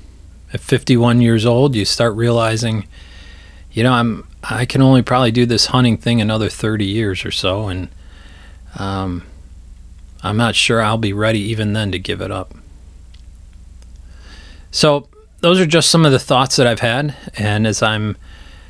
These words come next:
uh, taking this summer to work on,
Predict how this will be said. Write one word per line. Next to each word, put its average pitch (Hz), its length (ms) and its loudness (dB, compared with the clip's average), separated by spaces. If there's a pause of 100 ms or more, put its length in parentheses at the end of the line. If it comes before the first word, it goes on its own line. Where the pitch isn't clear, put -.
(180)
uh, 107 420 -2
taking 131 380 0
this 113 120 0
summer 131 340 2
to 113 120 2
work 110 300 0
on, 104 380 -2